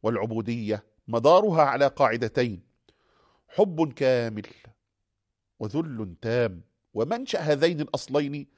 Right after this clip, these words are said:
على ذن-، على ذناي-، ذيانك الأصلين المتقدمين، وهما مشاهدة المنة التي تورث المحبة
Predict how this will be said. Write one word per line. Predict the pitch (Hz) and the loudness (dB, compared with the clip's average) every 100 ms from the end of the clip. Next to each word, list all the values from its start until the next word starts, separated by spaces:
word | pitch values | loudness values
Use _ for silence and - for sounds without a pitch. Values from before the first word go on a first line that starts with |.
| _ _ - | _ _ -4
على | 117 127 | 2 4
ذن-، | 120 123 113 120 | 4 0 -2 -4
على | - 117 120 | -2 2 2
ذناي-، | 104 117 120 117 135 143 139 | 2 0 -2 -2 -4 -2 -4
ذيانك | 110 120 123 127 147 135 127 | -4 -2 0 2 2 0 -6
الأصلين | 113 123 - 123 113 | -6 -6 -4 -4 -6
المتقدمين، | 110 107 - 95 104 110 110 - _ _ _ _ | -8 -8 -10 -8 -8 -6 -8 -12 _ _ _ _
وهما | 120 131 | -4 -2
مشاهدة | 120 117 107 113 110 | -4 -4 -2 -2 -6
المنة | 98 120 131 | -8 -8 -6
التي | 107 104 107 | -6 -6 -8
تورث | 107 113 107 - | -8 -8 -8 -10
المحبة | 110 110 - 135 120 | -14 -14 -14 -14 -18